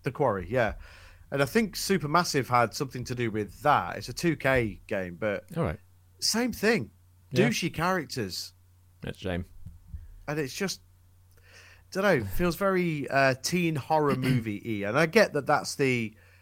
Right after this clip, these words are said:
Speaker 1: the aesthetic that they're going for, but, you know, you're aiming at a, a certain audience here who may or may not play video games.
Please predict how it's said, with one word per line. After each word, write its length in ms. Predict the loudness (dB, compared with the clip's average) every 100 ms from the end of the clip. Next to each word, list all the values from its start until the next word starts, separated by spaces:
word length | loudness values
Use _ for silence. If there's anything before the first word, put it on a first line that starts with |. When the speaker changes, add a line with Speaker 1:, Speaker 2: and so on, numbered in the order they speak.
| _ _ -2
Speaker 1:
the 100 | -2
aesthetic 480 | 0 0 -2 -4 -8
that 100 | -8
they're 100 | -6
going 420 | 0 0 0 -6
for, 500 | -10 -12 -10 -12 -16 _ _ _ _ _ _ _ _ 2
but, 640 | 4 4 0 -8 -16 -16 -20 _ _ _ -20 _ _ _ _ _ _ _ -6
you 140 | -4
know, 260 | -4 -6 -10 _ _
you're 220 | -2 4
aiming 320 | 4 4 0 0
at 100 | -2
a, 280 | -2 -4
a 40 | -4
certain 420 | 0 0 0 -2
audience 720 | -4 -6 -8 -12 -12 -12 -14 -18 _ -14
here 340 | -8 -6 -6
who 300 | -4 -4 -4 -8 -20 -16 -14 -10 -10 -10 -14 -16 -18 -6
may 300 | 2 4 4
or 160 | 4
may 240 | 2 2 0
not 360 | 2 0 -2
play 260 | -4 -2 -2
video 320 | -6 -8 -8
games. 380 | -10 -12 -14 -18